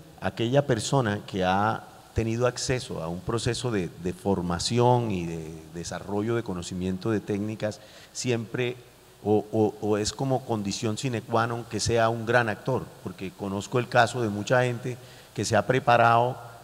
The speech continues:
incluso gente que perdió hasta su fortuna, su herencia, invirtiéndola en procesos formativos como actor y nunca pudieron,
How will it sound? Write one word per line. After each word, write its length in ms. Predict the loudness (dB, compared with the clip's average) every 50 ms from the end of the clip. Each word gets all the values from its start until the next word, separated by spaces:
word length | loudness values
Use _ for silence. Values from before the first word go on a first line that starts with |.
| -20 -20 -20 -20 -20 -20 -20 -20 -20 -20 -10 -6 -4
incluso 420 | -4 -2 0 0 2 6 8 8
gente 260 | 8 8 6 4 0
que 100 | -2 0
perdió 300 | 0 0 0 2 2 2
hasta 300 | 2 2 4 4 4 4
su 160 | 4 2 -2
fortuna, 640 | -4 -2 -2 -2 -2 -2 0 0 2 2 2 2 0
su 180 | 0 0 -2 0
herencia, 460 | 2 2 2 2 0 0 0 0 0
invirtiéndola 720 | 0 0 -2 -2 -4 -4 -2 0 0 2 2 2 2 2
en 80 | 0 0
procesos 480 | 0 -4 -4 -2 -2 -4 -4 -4 -6 -2
formativos 680 | 0 0 2 2 2 0 0 -2 -4 -4 -4 -6 -6 -8
como 220 | -8 -6 -6 -6
actor 340 | -6 -4 -2 -2 -2 -2 -4 -8 -18 -20 -20 -18 -6 -2
y 100 | 0 0
nunca 300 | 0 0 2 0 0 2
pudieron, 520 | 2 2 2 2 0 0 -2 -4 -4 -8